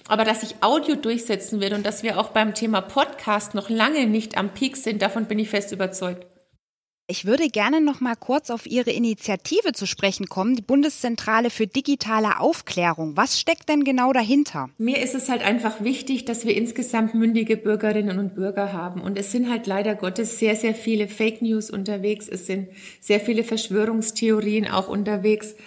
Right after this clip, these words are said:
Speaker 1: Und, ähm, ich glaube einfach, dass es wichtig ist, dass wir auch unseren Bürgerinnen und Bürgern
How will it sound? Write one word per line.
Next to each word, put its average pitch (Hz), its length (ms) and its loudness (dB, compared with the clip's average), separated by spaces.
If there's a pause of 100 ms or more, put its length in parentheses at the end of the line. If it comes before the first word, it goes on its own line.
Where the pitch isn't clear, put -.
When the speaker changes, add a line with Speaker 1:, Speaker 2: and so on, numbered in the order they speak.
(340)
Speaker 1:
Und, 214 500 2
ähm, 208 500 -2 (100)
ich - 380 -2
glaube 214 440 0
einfach, 214 540 2 (500)
dass 220 220 2
es 233 200 0
wichtig 262 460 -2
ist, 233 300 0
dass 214 240 -2
wir 214 260 0
auch 202 160 2
unseren 214 340 -2
Bürgerinnen 233 540 0
und 202 220 -6
Bürgern 247 500 0